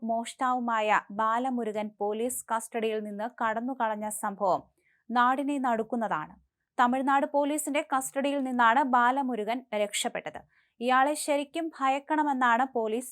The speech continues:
പറയുന്നത്. കാരണം ചെറുപ്പത്തിൽ തന്നെ കൊടും ക്രിമിനലായ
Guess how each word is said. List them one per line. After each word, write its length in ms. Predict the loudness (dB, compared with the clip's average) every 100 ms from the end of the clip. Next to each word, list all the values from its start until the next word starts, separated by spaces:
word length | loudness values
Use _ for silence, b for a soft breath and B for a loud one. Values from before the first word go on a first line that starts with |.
| -8 -4
പറയുന്നത്. 440 | -2 -4 -10 -18 _ _ _ 0
കാരണം 400 | 2 2 0 -4
ചെറുപ്പത്തിൽ 540 | -2 -4 -4 -4 -4 -2
തന്നെ 320 | 0 0 -2 b b b 2
കൊടും 300 | 2 2 -4 -4
ക്രിമിനലായ 640 | -2 -2 0 2 2 2